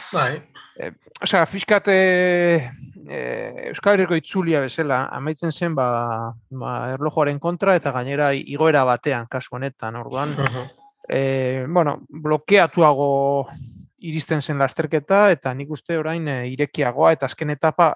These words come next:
Speaker 2: normalean, eh, ba, koldez, eh, igoerarekin, eta ibilbide labur horrekin azken etapa oso, oso politak ikusten ari gara.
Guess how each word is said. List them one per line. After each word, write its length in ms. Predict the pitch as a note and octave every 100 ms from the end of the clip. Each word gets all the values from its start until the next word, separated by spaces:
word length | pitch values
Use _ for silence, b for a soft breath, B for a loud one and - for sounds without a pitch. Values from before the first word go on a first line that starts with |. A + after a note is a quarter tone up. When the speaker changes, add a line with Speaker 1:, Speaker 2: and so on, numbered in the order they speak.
| -
Speaker 2:
normalean, 760 | C#3+ B2+ B2+ D3 D#3+ E3+ F#3 D#3+
eh, 300 | C3+ B2+ A#2+ B B B B _
ba, 200 | B2 B2
koldez, 580 | - D3 C#3+ C3+ C3+ -
eh, 560 | C#3 C3 C3 B2+ B2+
igoerarekin, 720 | C3 C#3 D3+ B2 B2 - G3+ F3+
eta 640 | D3 D3 C#3 C3 B2+ B2+ B B B _
ibilbide 540 | C#3+ C#3+ D#3 D#3+ D#3
labur 380 | C#3+ C#3 E3 D#3+
horrekin 400 | C#3+ D#3+ - F#3
azken 420 | C3+ - D3 D3+
etapa 720 | D3+ D#3 D3+ E3 E3 D#3 C#3+
oso, 200 | C#3+ D3
oso 180 | D#3+ -
politak 600 | A#2+ B2 B2 B2+ A#2+ A#2+
ikusten 320 | B2 - - B2+
ari 160 | A2+
gara. 260 | A#2 A#2+ C3